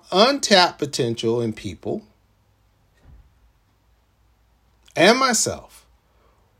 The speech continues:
while growing and learning and adding value, while learning more to become a person of value to others. That's my mission.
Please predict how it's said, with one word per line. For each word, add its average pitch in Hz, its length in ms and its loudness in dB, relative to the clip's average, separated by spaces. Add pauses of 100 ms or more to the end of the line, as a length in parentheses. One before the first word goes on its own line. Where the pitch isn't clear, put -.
(200)
while 131 340 4
growing 170 600 6
and 131 400 0
learning 202 460 2
and 139 300 -2
adding 185 560 0
value, 151 720 2 (1160)
while 139 340 4
learning 156 320 2
more 180 480 4
to 202 180 -2
become 160 360 -2
a 139 140 -4
person 185 520 -4
of 156 140 -6
value 196 480 0
to - 240 -4 (160)
others. 175 720 -6 (1120)
That's 185 280 0
my 180 100 -2
mission. 190 480 -4